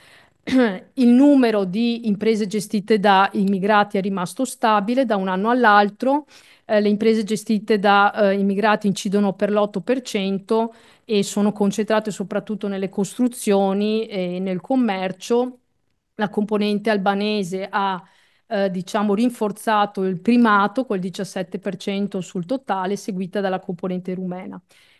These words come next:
Chiudo con qualche dato sul, eh, i migranti in sistemi di accoglienza provinciali. Ehm, abbiamo un dato,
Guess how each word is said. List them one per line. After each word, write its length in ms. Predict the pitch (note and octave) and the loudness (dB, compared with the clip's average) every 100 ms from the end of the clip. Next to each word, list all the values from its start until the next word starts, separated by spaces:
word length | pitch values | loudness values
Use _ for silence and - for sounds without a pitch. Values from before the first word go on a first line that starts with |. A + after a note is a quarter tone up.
| _ - | _ -4
Chiudo 420 | C#4 C#4+ A3 G#3+ | 0 2 0 -2
con 520 | A3+ B3 A#3+ A#3 G#3+ - | -2 -2 0 -2 -4 -4
qualche 340 | G#3 G#3 G#3+ | -4 -4 -4
dato 640 | F#3 A3 G#3 - G#3 F3+ - _ _ | 2 4 4 2 0 0 -4 _ _
sul, 500 | - - A3 G#3+ G#3+ | -10 -2 0 2 4
eh, 340 | G3+ F#3+ F#3 | 4 4 -2
i 80 | A3 | -2
migranti 400 | G#3 G3+ G#3+ G#3+ | -2 0 0 -2
in 80 | F#3+ | -4
sistemi 400 | G3+ F#3+ G#3 G3+ | -6 -6 -4 -2
di 80 | G3+ | -2
accoglienza 580 | G3+ G3+ G3 G#3 G3+ | -2 -2 -2 -4 -4
provinciali. 1200 | G#3 G3 F#3+ C4 C#4 B3+ G3+ F#3+ G3+ A#3 C#4 D4+ - | -4 -4 -2 0 0 0 0 0 -2 -2 -2 -4 -6
Ehm, 920 | G#3 F#3+ F#3+ F#3+ F#3 F3+ F3+ F3 F#3+ | -4 -2 -2 -4 -4 -4 -6 -8 -10
abbiamo 380 | - G3 G#3+ G#3+ | -8 -4 -2 -2
un 100 | G#3+ | -2
dato, 680 | G3+ G#3 G#3 - A3 F#3+ | 0 2 0 -2 -4 -4